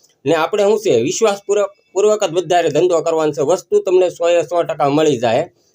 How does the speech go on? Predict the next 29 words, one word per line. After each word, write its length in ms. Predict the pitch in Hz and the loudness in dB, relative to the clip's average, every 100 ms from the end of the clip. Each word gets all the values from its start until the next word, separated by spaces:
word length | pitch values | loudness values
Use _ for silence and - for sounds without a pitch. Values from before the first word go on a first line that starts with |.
| _ | _
ગુજરાતમાં 520 | 156 170 170 151 147 180 | -2 0 0 -2 -4 0
કોઈ 140 | 190 | 0
પણ 140 | 170 139 | 0 -2
સ્થળે 240 | - 139 131 | 0 0 2
હો. 100 | 127 160 220 _ _ _ - _ 151 | 2 0 -2 _ _ _ -20 _ -2
આ 80 | 196 | -2
રીતનું 280 | 190 185 175 | -2 -2 -2
કટોરું 340 | 165 170 156 151 | -2 0 0 0
છે. 120 | 160 160 208 _ _ - | 0 -2 -4 _ _ -4
ને 60 | 127 | 0
વીડિયોને 360 | 156 214 233 226 226 | 2 2 0 0 -4
ખાસ 180 | 208 208 - | -6 -6 -2
શેર 240 | 175 202 170 | 2 2 2
કરજો, 320 | 151 113 98 82 _ _ _ _ 127 | -4 -4 -8 -10 _ _ _ _ -4
એટલે 200 | 156 196 151 | 0 -2 0
દરેકને 400 | 170 214 214 208 | 0 0 0 0
આ 80 | 185 180 | 2 0
વીડિયો 280 | 185 190 185 | 0 -2 0
છે 60 | 202 | 0
ને 60 | 160 | 0
ઉપયોગમાં 480 | 175 196 190 156 151 | -2 0 0 0 0
આવે, 120 | 151 135 | 0 -2
જે 100 | 120 202 | -2 -2
પણ 120 | 196 170 | 0 0
લેવા 220 | 165 185 175 | 2 2 2
માંગતા 300 | 196 - 180 151 | 0 -2 -2 0
હોય 140 | 139 | 2
આવું 160 | 131 123 | 0 0
કટોરું. 380 | 131 135 110 98 | -2 -2 -2 -4